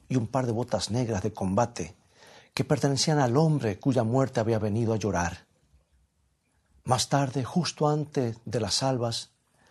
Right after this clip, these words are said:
el primer sargento pasó lista, y al llegar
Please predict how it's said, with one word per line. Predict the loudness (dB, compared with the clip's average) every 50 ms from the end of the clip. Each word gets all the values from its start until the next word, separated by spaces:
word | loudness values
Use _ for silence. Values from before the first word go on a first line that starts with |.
| _ _ _ _ -2
el | -2 -2 0
primer | 2 2 2 2 2 0
sargento | -2 -2 -2 -2 -2 -2 -2 -2 -2 -2 -2 0
pasó | 0 0 0 0
lista, | -2 0 -2 -2 -2 -4 -8 -8 -10 _ _ _ _ _ _ _ _ _ _ _ _ _ _ _ _ _ _ -2
y | 0 2
al | 2 2
llegar | 2 2 2 2 0 0 -2 -10